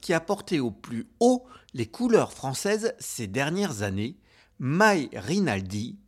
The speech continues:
et Boston Duverdon. Double champion d'Europe individuel, médaillé d'or et de bronze par équipe, auréolé d'innombrables succès en France,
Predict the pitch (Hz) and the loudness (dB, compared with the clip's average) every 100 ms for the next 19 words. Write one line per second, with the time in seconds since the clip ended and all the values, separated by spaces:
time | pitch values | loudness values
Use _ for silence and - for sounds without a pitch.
0 | _ 135 101 135 135 - 147 156 - - | _ -4 -2 -2 -4 -2 -2 -2 -6 -12
1 | 113 147 127 95 95 85 - _ _ _ | -4 -2 0 -2 -4 -12 -14 _ _ _
2 | _ _ - 131 175 208 143 - 113 117 | _ _ -10 -2 0 0 0 -2 -6 -6
3 | 110 117 107 104 101 104 117 147 220 233 | 0 0 0 -2 -4 -4 -6 4 8 8
4 | 226 131 147 196 202 135 120 147 160 151 | 6 2 4 4 4 2 2 2 4 4
5 | 110 - 285 190 196 170 190 147 - 113 | 2 -2 -2 0 0 0 0 0 -4 -4
6 | 98 151 - 220 214 - - - 269 220 | -2 -4 -4 -6 -6 -16 -20 4 6 8
7 | 185 226 240 254 254 147 185 339 320 302 | 6 4 4 0 -2 -2 -2 -2 -2 0
8 | 302 269 294 294 160 135 - 185 - - | 0 2 4 4 4 0 -2 -6 -8 -6
9 | 104 127 160 - 220 220 208 | -4 -4 -4 -2 0 0 -4